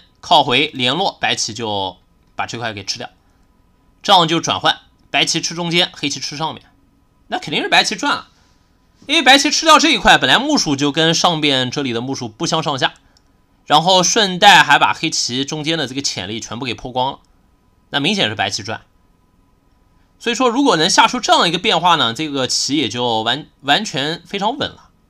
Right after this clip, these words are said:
没有任何的变数了，白棋优势。白棋不好的下法是下在哪儿呢？是这个挤啊，先挤就不对了，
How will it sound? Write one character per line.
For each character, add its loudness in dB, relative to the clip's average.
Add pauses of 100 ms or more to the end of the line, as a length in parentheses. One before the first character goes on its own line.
(140)
没 -4
有 0
任 -2
何 -2
的 -4
变 -4
数 -14
了， -20 (360)
白 -2
棋 -6
优 -8
势。 -14 (2750)
白 6
棋 4
不 0
好 -2
的 -4
下 4
法 -4
是 -8
下 2
在 -2
哪 -8
儿 -16
呢？ -20
是 -10
这 -12
个 0
挤 -4 (140)
啊， -14
先 6
挤 0
就 -6
不 -8
对 -4
了， -12